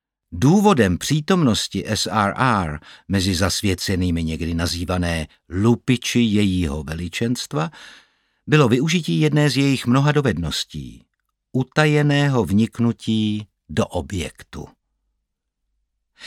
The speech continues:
Měli za úkol nejen dostat se do cílového domu a zajistit jeho obyvatele, ale také zajistit, že je nikdo uvnitř nespatří a že nikdo neunikne.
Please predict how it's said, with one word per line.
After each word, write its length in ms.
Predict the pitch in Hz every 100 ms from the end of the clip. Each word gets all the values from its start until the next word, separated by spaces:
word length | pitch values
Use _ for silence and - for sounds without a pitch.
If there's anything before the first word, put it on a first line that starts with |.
| - -
Měli 240 | 113 147
za 140 | 143
úkol 320 | 190 196 131 110
nejen 300 | 165 156 98
dostat 300 | 92 95 -
se 120 | 90
do 100 | 87
cílového 580 | - 90 90 87 80 80
domu 360 | 87 90 -
a 60 | 98
zajistit 680 | 98 98 85 - - 98 95
jeho 240 | 87 92
obyvatele, 640 | 98 90 87 90 110 147 151 - -
ale 180 | 107 113
také 340 | 135 - 156
zajistit, 680 | 127 175 165 120 - 95 82
že 120 | 82
je 180 | 101 98
nikdo 360 | 95 127 143 107
uvnitř 480 | 127 135 120 - - -
nespatří 880 | 95 87 - 98 - - 117 147 185
a 100 | 110
že 160 | 110
nikdo 460 | 104 113 143 139 151
neunikne. 680 | 151 76 85 - - 65